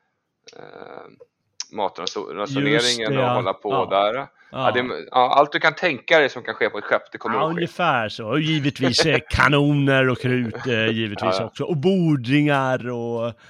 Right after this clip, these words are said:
Speaker 2: Ja, det, de
Speaker 1: Mm.
Speaker 2: får med det mesta. Utan, som vi sa, att det händer för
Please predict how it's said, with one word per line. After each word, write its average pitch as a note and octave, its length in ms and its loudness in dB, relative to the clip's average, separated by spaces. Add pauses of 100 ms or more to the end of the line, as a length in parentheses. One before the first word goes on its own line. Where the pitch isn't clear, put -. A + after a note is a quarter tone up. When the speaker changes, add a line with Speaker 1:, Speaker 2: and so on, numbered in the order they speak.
(800)
Speaker 2:
Ja, C3+ 240 4
det, E3 340 0
de E3 160 0
Speaker 1:
Mm. E3+ 160 -6
Speaker 2:
får G3+ 100 -2
med F#3+ 280 0
det A3 60 -4
mesta. F#3 540 -4 (240)
Utan, G3+ 720 -4
som D#3+ 280 -6
vi C3 60 -4
sa, A#2 220 -2
att A#2+ 120 -6
det B2 200 -2
händer A#2+ 460 -2 (140)
för G#2+ 420 0